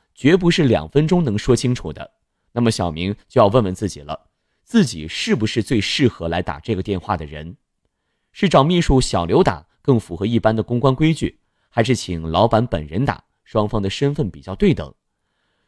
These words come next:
如果小明本人确实不适合打这个电话，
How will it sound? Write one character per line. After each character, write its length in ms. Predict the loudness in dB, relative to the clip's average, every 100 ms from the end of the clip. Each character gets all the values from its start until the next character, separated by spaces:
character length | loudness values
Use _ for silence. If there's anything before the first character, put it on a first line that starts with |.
| _ _
如 160 | 4 6
果 120 | 6
小 160 | 6 4
明 160 | 2
本 200 | 2 4
人 200 | 4 2
确 260 | 2 4 4
实 180 | 2 -4
不 220 | -2 -2
适 180 | 2 2
合 160 | 2
打 200 | -2 -4
这 160 | -2 -2
个 60 |
电 180 | -2 -4
话， 300 | -2 -4 _